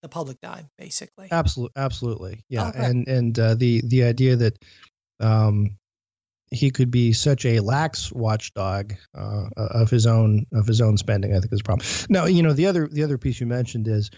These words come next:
Speaker 2: uh, is this also due to the failure of repeal and replace? And my sense is probably a little bit, uh, more, more along the lines of, look, if, if Tom Price had been a superstar and had, <laughs> had passed, you know, repeal and replace,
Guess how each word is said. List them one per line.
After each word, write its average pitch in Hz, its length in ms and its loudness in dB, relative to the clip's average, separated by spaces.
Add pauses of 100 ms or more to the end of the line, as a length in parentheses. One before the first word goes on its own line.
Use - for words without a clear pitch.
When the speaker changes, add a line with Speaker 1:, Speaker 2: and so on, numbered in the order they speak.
(440)
Speaker 2:
uh, 58 340 -8
is 120 280 2
this 117 340 0
also 120 680 2
due 123 200 2
to 123 260 2
the 110 100 2
failure 131 460 2
of 113 360 -4
repeal 117 320 -2
and 107 100 -2
replace? 104 520 -2 (680)
And 143 440 0
my 160 180 0
sense 156 260 -2
is 131 100 -2
probably 139 360 0
a 110 60 -2
little 156 260 0
bit, 87 280 -6 (640)
uh, 110 600 -6 (760)
more, 147 640 2
more 165 280 2
along 143 300 2
the 131 80 -2
lines 127 360 -2
of, 120 120 -6
look, 151 260 -2 (380)
if, 127 220 -6 (420)
if 131 160 -4
Tom 165 280 0
Price 151 280 0
had 131 120 -6
been 131 120 -2
a 123 40 -4
superstar 143 680 -2
and 131 120 -2
had, 127 160 0
<laughs> - 220 0
had 151 180 2
passed, 165 400 0
you 185 60 -2
know, 160 80 -2
repeal 151 380 -4
and 143 100 -8
replace, 143 440 -6